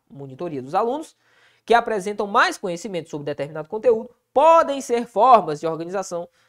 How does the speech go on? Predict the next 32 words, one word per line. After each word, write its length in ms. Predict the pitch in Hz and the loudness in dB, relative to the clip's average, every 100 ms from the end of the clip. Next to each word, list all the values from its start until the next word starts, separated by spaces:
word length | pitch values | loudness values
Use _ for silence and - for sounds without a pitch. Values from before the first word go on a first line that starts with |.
| _ - | _ -2
dessas 300 | 175 175 175 | 0 0 -4
atividades. 640 | 175 196 190 143 - - | -6 -6 -8 -8 -10 -10
Aí 80 | 147 | -4
tem 100 | 185 | -4
a 60 | |
fonte. 400 | - 226 247 - _ _ _ _ _ _ _ _ | -2 -2 -4 -8 _ _ _ _ _ _ _ _
O 80 | 190 | -2
comando 340 | 220 233 226 226 | 2 4 4 2
nos 80 | |
diz 140 | 214 214 | -2 -4
o 20 | |
seguinte: 400 | 262 180 131 - 233 | -6 -8 -10 -4 4
avalie 400 | 302 311 294 277 | 6 6 4 2
as 100 | 262 | 2
assertivas 720 | 254 233 240 254 254 - _ | 0 -2 -2 -2 -2 -4 _
abaixo, 1160 | 247 240 233 247 240 208 - 208 196 175 151 139 | 2 4 6 8 6 4 -2 0 2 2 2 0
assinalando 600 | 180 220 226 202 190 233 | 0 0 -2 -6 -6 -6
V 240 | 185 165 147 | -6 -6 -6
se 140 | 170 | -6
verdadeiras 520 | 202 233 240 269 277 | -6 -4 -4 -4 -4
ou 140 | 269 226 | -4 -2
F 200 | 220 - | -2 -6
se 120 | 247 | -14
falsas, 440 | - 170 139 - | -4 -2 -2 -8
considerando 580 | - 208 226 226 180 202 | -10 -8 -4 -2 -2 -4
o 80 | 220 | -8
que 140 | 208 220 | -2 -2
apresenta 560 | 220 233 175 196 220 | 0 -4 -6 -8 -8
Segala. 680 | - 254 202 185 190 170 123 | -6 -6 2 6 6 4 0
Segala 500 | - 190 180 196 220 | -4 -2 0 2 2
é 40 | |
um 300 | 233 269 453 | -2 -4 -10